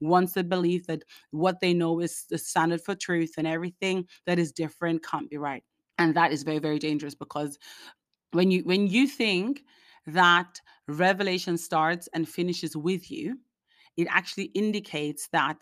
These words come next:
there is pride, uh, self-righteousness and arrogance in your heart, right? Because you, whatever you know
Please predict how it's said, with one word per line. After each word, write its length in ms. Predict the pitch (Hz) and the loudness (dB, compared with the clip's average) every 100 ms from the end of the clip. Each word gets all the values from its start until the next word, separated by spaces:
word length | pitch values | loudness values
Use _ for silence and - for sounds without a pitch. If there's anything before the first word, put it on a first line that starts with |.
| - | -6
there 240 | 160 156 | -4 -4
is 320 | - 156 151 - | -4 -4 -4 -4
pride, 540 | - 165 147 156 254 381 _ _ _ _ - _ - | 0 0 0 0 0 -2 _ _ _ _ -20 _ -2
uh, 120 | 180 | -2
self-righteousness 1080 | 180 - 233 240 220 190 180 180 175 165 170 | 0 8 8 8 2 -2 -4 -6 -4 -4 -6
and 80 | - | -4
arrogance 500 | 160 170 - - - - | -2 -2 -4 -12 -14 -4
in 140 | 170 | -2
your 140 | 160 147 | -2 -2
heart, 280 | 175 143 - | -2 -2 -8
right? 240 | 156 170 165 | -10 -10 -12
Because 400 | - 175 165 - _ _ _ | -8 -6 -6 -8 _ _ _
you, 280 | 156 165 175 | -14 -10 -4
whatever 500 | 208 233 - 196 220 | -2 -2 -4 -4 -4
you 240 | 175 190 | -2 0
know 380 | 175 160 147 | 0 -2 -4